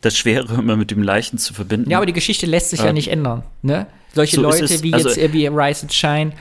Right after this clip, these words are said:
Speaker 2: sind ja dazu da, sie, also Rassismus
Speaker 1: Mhm.
Speaker 2: ist leicht zu überwinden. Man muss einfach aufhören, Lügen zu glauben. So, und schon geht es. Also, die, der, man muss an sich halt arbeiten. So. Und das geht mit Leichtigkeit viel besser als mit Frustration.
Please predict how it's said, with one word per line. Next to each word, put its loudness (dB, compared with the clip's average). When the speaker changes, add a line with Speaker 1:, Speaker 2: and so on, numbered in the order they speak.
Speaker 2:
sind 0
ja 0
dazu -2
da, -6
sie, -2
also 0
Rassismus 0
Speaker 1:
Mhm. -8
Speaker 2:
ist -10
leicht 0
zu 0
überwinden. -2
Man 0
muss -2
einfach -2
aufhören, -2
Lügen 0
zu -2
glauben. -2
So, -2
und -2
schon 0
geht -2
es. -6
Also, 0
die, -2
der, -2
man 2
muss 0
an 0
sich -2
halt -2
arbeiten. -4
So. -12
Und 0
das -2
geht 0
mit 0
Leichtigkeit 0
viel -8
besser 0
als -4
mit -4
Frustration. -6